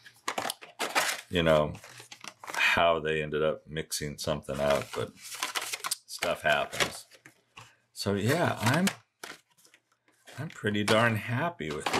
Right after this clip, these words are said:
these. Really happy. Really happy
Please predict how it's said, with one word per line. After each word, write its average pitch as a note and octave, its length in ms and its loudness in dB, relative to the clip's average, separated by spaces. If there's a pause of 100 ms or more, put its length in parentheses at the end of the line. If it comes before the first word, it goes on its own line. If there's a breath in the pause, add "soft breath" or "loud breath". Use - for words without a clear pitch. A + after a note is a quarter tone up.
these. - 320 -10 (180)
Really A2+ 340 8
happy. D2+ 480 2 (2250)
Really C3+ 680 10
happy E2 440 0